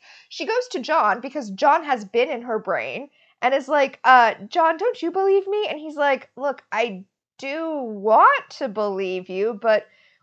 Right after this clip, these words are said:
we've been looking for him for a long time and haven't found him." And just as John's about to dismiss this, Stark appears again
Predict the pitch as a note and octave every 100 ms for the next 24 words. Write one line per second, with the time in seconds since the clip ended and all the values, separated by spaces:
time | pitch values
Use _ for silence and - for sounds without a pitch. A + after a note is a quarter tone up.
0 | - G3+ A#3+ E4+ G#4+ - B4+ A4+ F#4 A#3+
1 | - - A#3+ - F4+ C4+ A#3 B3+ A3 A3
2 | F#3+ G#3 E4+ A#4 G#4 - F4 G4 G#3+ G#3
3 | A#3+ E4+ D#4 A3 - D4 D4+ D4 C4+ A#3+
4 | - - G4 C4+ A#3+ D4 F4 - G#4+ -
5 | D4+ D4+ C4 B3 B3 B3+ - A3 A3 A3+
6 | - A3+ A3+ - D#4+ D#4+ F#4 - _ _
7 | _ _ - - - - C#4 D4 F4 -
8 | E4+ E4 B3 A3 A#3+ A#3 D3+